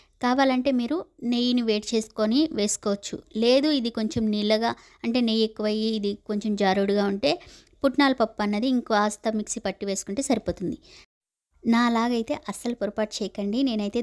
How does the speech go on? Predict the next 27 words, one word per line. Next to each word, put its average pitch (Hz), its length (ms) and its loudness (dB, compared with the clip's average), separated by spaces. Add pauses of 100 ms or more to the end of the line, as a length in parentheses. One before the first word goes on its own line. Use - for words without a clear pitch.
దోశ 202 160 -2 (100)
గరిటెను 202 380 0
పెట్టి 196 180 -4 (120)
కలపలేకపోతున్నాను, 196 880 -2 (120)
నేను 214 240 0
కరెక్ట్గా 208 460 -6
నెయ్యి 196 180 0
వేశానండి. 202 560 -2 (560)
ఆ 208 60 2 (100)
గరిటె 196 320 0
వల్ల 190 120 0 (120)
నాకు 202 240 -4
కొంచెం 202 320 -2 (460)
పొడిగా 208 340 4
కనిపించింది. 190 500 -4 (140)
మళ్ళీ 202 260 0
గరిటెను 196 360 0
మార్చిన 190 320 -2
తర్వాత 185 220 -4 (120)
చూసారు 202 320 -2
కదా 208 140 0 (440)
ఎంత 208 120 0 (120)
దగ్గర 196 260 0
పడిందో. 196 280 -2 (220)
ఇలా 233 140 0 (120)
చేత్తో 208 340 -4
ప్రెస్ 202 180 -2